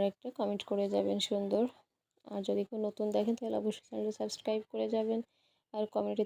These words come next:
একটা লেটার দিয়ে যাবেন। তো এখানে বড়িগুলো আমি ধুয়ে পরিষ্কার করে নিচ্ছি। তো ভিউয়ার্স, উম, আবারও বলতেছি, কেউ সাবস্ক্রাইব করে ভিডিও নিচেই সাবস্ক্রাইব নম্বরটা লিখবেন না।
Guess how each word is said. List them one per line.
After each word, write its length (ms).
একটা 200
লেটার 340
দিয়ে 180
যাবেন। 300
তো 160
এখানে 260
বড়িগুলো 380
আমি 140
ধুয়ে 220
পরিষ্কার 380
করে 140
নিচ্ছি। 340
তো 100
ভিউয়ার্স, 500
উম, 340
আবারও 320
বলতেছি, 560
কেউ 320
সাবস্ক্রাইব 580
করে 240
ভিডিও 400
নিচেই 400
সাবস্ক্রাইব 600
নম্বরটা 420
লিখবেন 420
না। 160